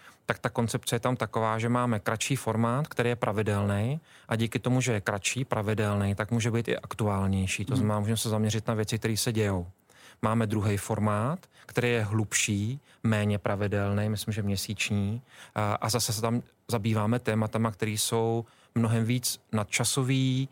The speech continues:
Speaker 1: hlubší, a, a nemusíme vlastně se zajímat o to, jestli to je
Speaker 2: Mhm.
Speaker 1: léto nebo podzim. To znamená, třeba kombinujeme dva formáty dohromady, jsou to oboje dvoje dva různý obsahový seriály, de facto dva různý podcasty, přestože téma je stejný, personalistika,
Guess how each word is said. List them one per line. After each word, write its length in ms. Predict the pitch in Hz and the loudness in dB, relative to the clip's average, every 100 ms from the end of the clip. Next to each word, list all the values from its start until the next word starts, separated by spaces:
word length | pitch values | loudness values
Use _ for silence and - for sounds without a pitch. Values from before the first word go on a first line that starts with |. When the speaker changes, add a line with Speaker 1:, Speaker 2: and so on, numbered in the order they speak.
| - - _ | -10 -20 _
Speaker 1:
hlubší, 840 | 113 113 113 - 127 123 123 123 123 - - | 0 0 2 0 2 2 2 0 -4 -12 -6
a, 200 | 110 107 | -2 0
a 340 | 110 - 113 113 | -2 0 0 2
nemusíme 420 | 117 120 - 117 | 2 2 0 0
vlastně 260 | 113 - 113 | 0 0 0
se 220 | - 120 | 0 0
zajímat 320 | 117 107 117 | 0 0 0
o 100 | - | 0
to, 100 | 117 | -2
jestli 180 | 110 113 | -2 -2
to 80 | 120 | 0
je 40 | |
Speaker 2:
Mhm. 80 | 113 | 2
Speaker 1:
léto 260 | 104 104 117 | 0 0 0
nebo 200 | 113 120 | 0 0
podzim. 400 | 120 107 101 90 | -2 0 0 0
To 100 | 104 | 0
znamená, 320 | 104 113 113 | 0 2 0
třeba 180 | - 123 | -2 -4
kombinujeme 460 | - 113 113 120 | 0 2 2 2
dva 120 | 113 107 | 2 0
formáty 720 | - 101 110 123 131 139 160 | -2 0 0 0 0 0 0
dohromady, 540 | 104 110 113 123 135 | 0 0 2 0 0
jsou 160 | 127 113 | -2 -2
to 120 | 123 | -2
oboje 360 | 107 107 113 | -2 0 0
dvoje 460 | 107 110 110 107 104 - - - | 0 0 0 0 -2 -8 -20 -6
dva 400 | 107 107 107 110 | 0 2 2 0
různý 460 | 110 110 110 107 110 | 0 0 0 0 0
obsahový 500 | 110 - 110 113 107 | -2 -2 0 0 0
seriály, 580 | - 98 98 98 101 113 | 0 0 0 0 0 0
de 100 | 117 | 0
facto 320 | - 127 127 | -2 -2 -2
dva 120 | 107 | 0
různý 280 | 107 101 98 | 0 0 -2
podcasty, 640 | 104 - 110 120 - 143 143 - - - | -2 -2 -2 0 0 -2 -2 -8 -20 -6
přestože 360 | - 101 120 113 | -4 0 0 2
téma 260 | 117 110 | 2 2
je 60 | 98 | 0
stejný, 440 | - 113 135 185 - | 0 0 2 0 -2
personalistika, 840 | - 107 101 104 - 127 143 143 | -2 0 2 0 -2 -2 0 0